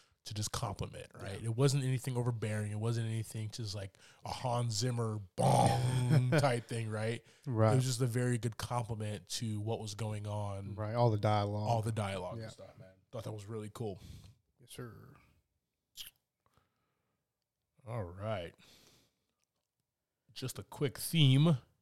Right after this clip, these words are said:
Speaker 1: here. Whew.
Speaker 2: Same.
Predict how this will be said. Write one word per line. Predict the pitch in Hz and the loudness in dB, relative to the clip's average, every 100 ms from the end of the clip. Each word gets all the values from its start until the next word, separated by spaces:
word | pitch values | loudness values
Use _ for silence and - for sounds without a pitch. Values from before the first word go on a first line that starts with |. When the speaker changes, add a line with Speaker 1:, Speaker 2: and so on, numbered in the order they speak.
| - | -6
Speaker 1:
here. | 170 117 135 170 - _ _ _ _ _ _ _ _ _ _ _ _ _ _ _ _ _ _ _ _ _ _ _ _ _ - - _ _ _ _ _ _ _ _ _ _ _ _ _ _ _ - | -2 0 2 0 -2 _ _ _ _ _ _ _ _ _ _ _ _ _ _ _ _ _ _ _ _ _ _ _ _ _ -18 -18 _ _ _ _ _ _ _ _ _ _ _ _ _ _ _ 6
Whew. | 180 104 - - - - - - - _ _ _ _ _ _ _ _ _ _ _ _ _ _ | 6 6 -2 -12 -16 -20 -20 -20 -20 _ _ _ _ _ _ _ _ _ _ _ _ _ _
Speaker 2:
Same. | - 127 123 | -8 -6 -6